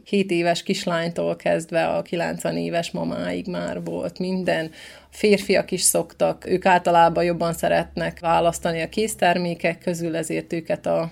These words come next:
kis learakataimba szoktam küldeni, van egy pár üzlet, ahol megtalálhatóak már a termékeim,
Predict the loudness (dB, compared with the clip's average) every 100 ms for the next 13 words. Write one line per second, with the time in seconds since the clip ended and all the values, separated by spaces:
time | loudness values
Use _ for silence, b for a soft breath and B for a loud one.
0 | -8 -8 -2 2 4 2 0 -2 0 -2
1 | -2 -4 -6 -6 -6 -6 -4 -2 0 0
2 | -2 -4 -6 -6 -4 -4 -6 -6 -6 -6
3 | -6 -6 -6 -6 -6 -4 -4 -4 -6 -6
4 | -6 -6 -6 0 0 2 0 0 -2 -2